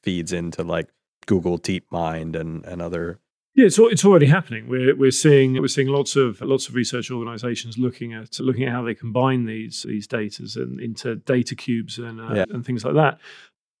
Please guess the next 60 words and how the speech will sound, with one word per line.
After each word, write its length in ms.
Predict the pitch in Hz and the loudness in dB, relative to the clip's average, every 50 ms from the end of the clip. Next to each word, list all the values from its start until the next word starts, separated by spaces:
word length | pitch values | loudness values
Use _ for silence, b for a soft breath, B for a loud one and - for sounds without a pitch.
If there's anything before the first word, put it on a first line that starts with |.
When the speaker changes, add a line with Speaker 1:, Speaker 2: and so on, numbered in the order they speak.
| _ _ - | _ _ 2
Speaker 2:
Because 600 | - 160 - - 165 170 160 139 139 - - - | 2 2 4 6 8 8 8 8 6 2 -4 -2
supplementing 760 | - - 175 165 160 - - 135 135 127 127 120 - 135 127 | 0 2 2 2 2 2 2 4 4 4 2 0 -2 -4 -4
somebody's 420 | - - 139 127 120 120 117 - - | -4 -2 -2 -2 0 0 0 0 0
search 280 | 139 127 135 131 - - | 0 0 0 0 -2 -4
history 340 | 127 - - - 127 120 | -4 -4 -2 -2 -2 2
with 400 | 113 131 139 135 127 113 87 - - | 6 8 8 8 8 6 2 -6 -10
their 300 | 180 - 131 127 120 120 | -4 0 2 2 4 6
research 480 | 135 165 175 - - - 143 - - | 6 6 6 6 2 -2 -4 -4 -4
history, 360 | - - - - - - 67 - | -8 -10 -10 -8 -6 -6 -6 -6
for 160 | - - - | -6 -8 -10
instance, 420 | 120 - - - - - - - | -8 -8 -10 -10 -10 -10 -6 -2
is 280 | 127 123 120 110 - - _ _ _ _ _ - | 0 0 0 -2 -6 -10 _ _ _ _ _ 0
a 60 | 127 | 4
really, 540 | 123 127 127 123 120 117 113 117 117 113 113 | 6 6 6 6 4 2 0 -2 -2 -4 -4
is 200 | 117 - 117 117 | -4 -4 -4 -2
a 60 | 127 | 0
really 220 | 127 127 120 117 | 2 2 2 2
valuable 460 | 107 135 131 127 123 113 101 117 113 110 | 2 0 2 2 2 0 -2 -4 -6 -4
way 180 | 117 117 110 | -4 -4 -6
of 100 | 110 107 | -6 -10
approaching 420 | 110 104 - 139 131 123 - - 123 | -12 -6 -2 0 0 0 0 -6 -12
things. 200 | - 127 131 113 | -12 -10 -8 -4
And 80 | 120 135 | 0 2
that's 280 | 143 147 151 170 - - | 4 4 4 2 0 -4
the 100 | - - | -6 -4
kind, 220 | - 151 135 - B B B B B | 0 -2 -2 -2 B B B B B
that's 220 | 156 147 139 - 147 | 4 4 4 4 4
what 120 | 143 135 | 4 4
I 60 | 131 | 4
talk 240 | 127 - 151 143 - | 4 4 4 4 4
about 160 | - 127 123 113 | 4 0 0 0
when 140 | 127 123 | 0 -2
I 160 | 120 120 123 135 - - | -2 0 -2 -2 -4 -4
say 240 | - - - 139 123 | -6 -2 0 0 0
that 80 | 120 - | 0 -2
the 100 | 127 113 | -6 -6
future 320 | - - 131 110 - 127 | 0 0 0 0 0 -4
will 60 | 117 | -4
be 100 | 113 123 | -2 -2
a 60 | 120 117 | -4 -4
combination 600 | - 127 113 113 120 123 131 127 - - 123 - | -6 -8 -6 -4 0 0 2 0 0 -2 -8 -10
of 120 | 104 - | -10 -8
these 200 | - 71 69 - | -8 -8 -8 -8
things. 260 | - 69 69 - - b b b b b b | -8 -10 -10 -10 -12 b b b b b b
Because 300 | - 123 143 143 110 135 | 2 4 6 6 8 8
yes, 320 | 165 175 147 - - - - | 8 8 6 4 0 -4 -2
you 220 | - - 135 120 | 0 2 2 4
can 120 | 117 135 | 4 6
look 200 | 151 160 151 - | 6 6 6 6
at, 220 | 139 135 127 123 127 | 4 4 4 2 0
you 80 | 127 120 | -4 -4
can 100 | 135 143 | -4 -4
look 120 | 131 - 151 | -4 -6 -6
at 80 | - | -6
search 340 | - - 139 131 127 - - | 0 2 2 2 0 -2 -6
patterns, 380 | - 127 127 - 120 123 - 117 | -8 -8 -8 -8 -10 -12 -10 -8
and 120 | 120 120 | -8 -6
so 120 | - 131 | -2 0
you 240 | 127 120 120 123 113 | 2 2 2 0 -2
can, 260 | - - 127 120 113 | -4 -6 -8 -8 -10